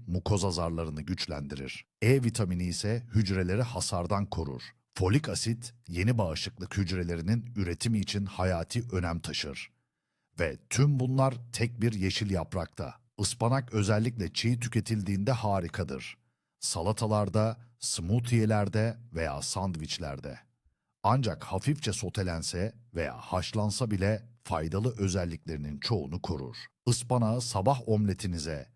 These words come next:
yeşil smoothie'nize, hatta makarnanıza ekleyin. Onu beslenme düzeninize ne kadar kolay dahil edebileceğinize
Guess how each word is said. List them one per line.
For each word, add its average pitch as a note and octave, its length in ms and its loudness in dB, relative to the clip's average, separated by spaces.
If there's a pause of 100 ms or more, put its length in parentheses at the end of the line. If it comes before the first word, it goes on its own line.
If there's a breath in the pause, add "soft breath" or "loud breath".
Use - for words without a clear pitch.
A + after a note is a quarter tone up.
(140)
yeşil A2 340 4
smoothie'nize, G2+ 1000 0 (220)
hatta B2 380 2
makarnanıza F2 800 0
ekleyin. D#2 520 -6 (180)
Onu A#2+ 260 4
beslenme A#2 580 2
düzeninize F2 560 0
ne G2 220 0
kadar G#2 340 0
kolay G2+ 380 0
dahil F#2 400 0
edebileceğinize D#2+ 1000 -4